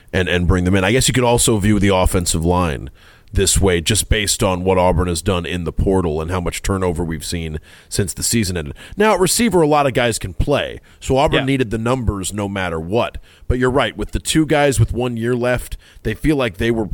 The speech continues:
Speaker 1: you know, it, it feels like they were brought in to play. Who from last year, you know, can, can withstand? You know, I keep thinking about Malcolm Johnson Junior,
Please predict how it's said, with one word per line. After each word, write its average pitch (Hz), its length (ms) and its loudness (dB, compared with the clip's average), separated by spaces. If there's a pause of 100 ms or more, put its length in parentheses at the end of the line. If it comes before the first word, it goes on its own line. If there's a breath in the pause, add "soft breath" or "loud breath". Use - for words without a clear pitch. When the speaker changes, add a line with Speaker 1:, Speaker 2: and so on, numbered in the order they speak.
(140)
Speaker 1:
you 117 100 -4
know, 101 80 -4
it, 104 160 -8
it 139 180 -4
feels 147 380 0
like 113 160 -2
they 117 120 2
were 110 120 2
brought 98 340 2
in 92 300 -4 (340 soft breath)
to - 140 -2
play. 87 600 0 (400 loud breath)
Who 151 220 4
from 139 220 0
last 123 420 0
year, 127 360 4
you 113 120 -2
know, 104 140 0
can, 95 500 -4 (200)
can 98 180 -2
withstand? 127 520 0 (200 loud breath)
You 160 60 0
know, 180 60 4
I 202 60 4
keep 339 240 0
thinking 160 320 0
about 120 300 2
Malcolm 117 320 -2
Johnson 107 460 -4
Junior, 104 560 -6